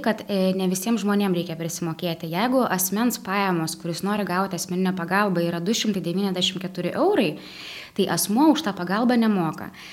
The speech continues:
O jeigu jo pajamos yra šiek tiek didesnės, tada už pagalbą reikia prisimokėti iki dvidešimties procentų savo pajamų. Bet iš esmės, nepaisant to, kad, e, kartais už tą pagalbą reikia prisimokėti, žmogus gauna ne tik tai paramą, ne tik tai draugystę,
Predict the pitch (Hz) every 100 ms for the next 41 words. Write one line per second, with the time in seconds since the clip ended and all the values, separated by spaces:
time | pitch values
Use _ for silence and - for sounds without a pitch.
0 | - - - 165 165 196 254 226 190 185
1 | 185 202 202 185 180 185 190 190 - 185
2 | 170 165 285 330 208 147 - - 165 254
3 | 302 - 196 190 220 208 220 214 214 233
4 | - 190 170 196 262 285 302 240 - 285
5 | 285 - - - 196 196 190 190 185 233
6 | 254 - - - 185 190 214 220 220 208
7 | 214 214 208 202 175 135 - - - -
8 | 196 190 220 208 196 240 226 196 202 240
9 | 247 214 208 196 185 185 180 190 180 175
10 | 175 - - - 208 247 233 196 - 185
11 | 185 185 190 185 185 185 185 185 185 175
12 | 202 190 190 202 196 208 233 214 196 180
13 | 214 254 - 269 220 196 170 165 160 165
14 | 175 185 208 254 233 233 220 214 - 175